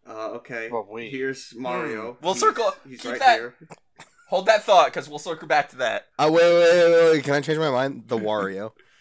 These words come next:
Speaker 1: Uh-huh.
Speaker 3: Oh.
Speaker 1: Now, that's gonna be a problem
Speaker 2: Um.
Speaker 1: because Wario is illegal in several countries.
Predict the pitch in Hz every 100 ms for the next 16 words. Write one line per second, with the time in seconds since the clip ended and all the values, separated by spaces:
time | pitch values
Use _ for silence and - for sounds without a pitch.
0 | - 131 135 151 190 190 170 165 165 160
1 | 165 185 226 180 226 175 - 151 117 113
2 | 156 135 123 131 143 147 131 175 170 151
3 | 131 139 143 123 139 147 127 117 110 -
4 | 139 123 110 139 120 104 92